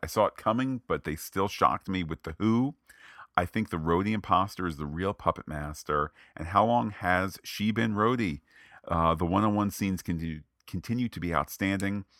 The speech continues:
Uh, the fact it's been thirteen years and these are the first scenes together for Cheadle and Jackson is wild. They are giving it their all. I'm really enjoying Evil Rhodey. I'm going back to Rhodey, the Rhodey scene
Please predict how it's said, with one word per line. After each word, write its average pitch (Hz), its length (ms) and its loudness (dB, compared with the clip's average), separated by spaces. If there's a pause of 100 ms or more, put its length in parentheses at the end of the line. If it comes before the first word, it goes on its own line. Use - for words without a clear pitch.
(400)
Uh, 80 140 4
the 80 100 -4
fact 101 400 2
it's - 100 -16
been 80 140 -2
thirteen 113 560 2
years 85 400 0
and 80 180 -2
these 76 200 -8
are - 20 -20
the 76 60 -4
first 135 480 0
scenes 139 440 -4
together 85 360 0
for 80 140 -6
Cheadle 95 420 -2
and 87 100 -2
Jackson 80 420 -2
is 69 140 -8
wild. 85 600 2 (360)
They 87 120 4
are 87 60 6
giving 87 280 -2
it 82 100 -4
their 78 220 0
all. 85 420 0 (100)
I'm 82 140 -4
really 92 220 -2
enjoying 85 380 -4
Evil 80 280 -6
Rhodey. 92 520 0 (200)
I'm 80 80 -8
going 87 220 2
back 87 400 0
to 92 100 -6
Rhodey, 92 600 0 (360)
the 95 80 2
Rhodey 98 360 2
scene 85 380 -2